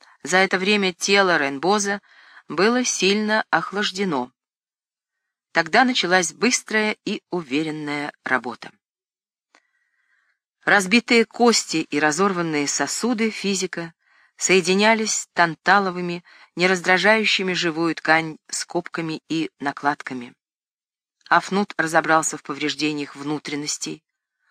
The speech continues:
Лопнувшие кишки и желудок были освобождены от омертвевших участков, сшиты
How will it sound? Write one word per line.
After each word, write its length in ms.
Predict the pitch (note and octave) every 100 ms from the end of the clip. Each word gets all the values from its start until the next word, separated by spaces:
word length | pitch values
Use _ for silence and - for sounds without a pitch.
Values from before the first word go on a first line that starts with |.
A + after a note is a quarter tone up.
| _ _ -
Лопнувшие 840 | E3+ A3 - G3+ - - F#3 F3+
кишки 580 | - F#3 - - D#3+ E3 _ _ -
и 120 | E3
желудок 640 | D#3+ E3 D3+ D#3 E3 - _ _ _ _
были 320 | - F#3+ G#3 -
освобождены 800 | F#3 F#3+ F3+ F3 E3+ F#3+ G3+ G3+
от 180 | D#3+ D#3+
омертвевших 640 | D#3 D3 - D#3+ - C#3+
участков, 760 | C#3 - D3+ E3+ - - F3+ _ _ _ _ _ - - -
сшиты 760 | - - - G#3+ - G2+